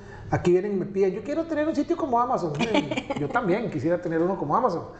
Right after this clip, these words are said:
Speaker 1: Eh, hay una locura de logística detrás, un software que, que organiza millones de pedidos por día,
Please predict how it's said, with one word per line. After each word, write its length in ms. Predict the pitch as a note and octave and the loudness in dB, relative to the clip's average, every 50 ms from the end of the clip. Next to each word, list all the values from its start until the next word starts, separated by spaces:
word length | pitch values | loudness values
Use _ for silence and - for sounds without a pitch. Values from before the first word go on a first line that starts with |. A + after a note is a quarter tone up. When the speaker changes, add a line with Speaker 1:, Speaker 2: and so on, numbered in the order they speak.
| - - - - - - - - | -18 -16 -16 -14 -12 -12 2 2
Speaker 1:
Eh, 160 | E3 D#3 E3 | 4 4 4
hay 200 | - D#3+ E3 E3+ | 2 2 4 4
una 120 | F3 G3+ G#3+ | 4 4 4
locura 640 | G#3+ G3 F3 - - F#3+ G3 G3 G#3+ A3 A#3 A3+ F#3 E3+ | 2 2 0 0 2 2 4 6 6 4 2 2 0 2
de 80 | F3+ | 2
logística 640 | D#3+ D3+ C#3 A#2+ E3+ G3 - - A#3 G#3 - G3+ E3 | 4 4 2 0 -2 -2 -2 -4 -6 0 2 2 2
detrás, 520 | C#3+ B2+ - - D#3+ F#3 A3 A3 - - F#3 | 2 0 0 2 4 4 4 4 2 0 -4
un 100 | F3 E3 | -4 -4
software 520 | - - G3+ G3+ G3 G3+ G#3 A3 G#3+ G#3 - | 2 4 4 4 4 2 2 2 0 2 2
que, 320 | G3+ F#3 F3 F3 - - | 2 2 2 2 -2 0
que 360 | - F3 D#3+ D#3 D#3+ - - - | 2 2 2 2 0 -4 -6 -2
organiza 720 | - E3 D3+ D3+ D3 D#3 E3 E3 F3+ G#3+ G#3+ A3 A3 - F#3+ | 0 2 2 2 4 2 2 4 4 2 2 2 -2 -2 0
millones 480 | E3+ E3 C#3+ C3+ D#3+ E3 F3+ G#3 G#3 | 0 0 2 2 2 2 2 2 0
de 80 | G#3 G#3+ | 0 0
pedidos 340 | G#3 - E3 D#3+ F3+ G3+ F#3+ | 0 2 2 4 4 2 0
por 260 | - - G3+ D#3+ C#3+ C#3 | -2 -2 -2 -2 2 2
día, 240 | D#3+ F#3+ A#3 B3 | 2 2 2 -2